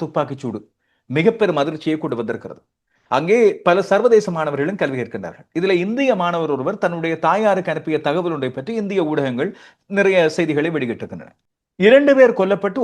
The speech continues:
ஒன்பது பேர் காயமுற்ற இந்த பல்கலைக்கழக துப்பாக்கிச்சூடு சம்பவத்தை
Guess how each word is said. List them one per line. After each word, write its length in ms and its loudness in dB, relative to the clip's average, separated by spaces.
ஒன்பது 280 2
பேர் 220 0
காயமுற்ற 440 2
இந்த 140 2
பல்கலைக்கழக 680 0
துப்பாக்கிச்சூடு 480 -2
சம்பவத்தை 360 -2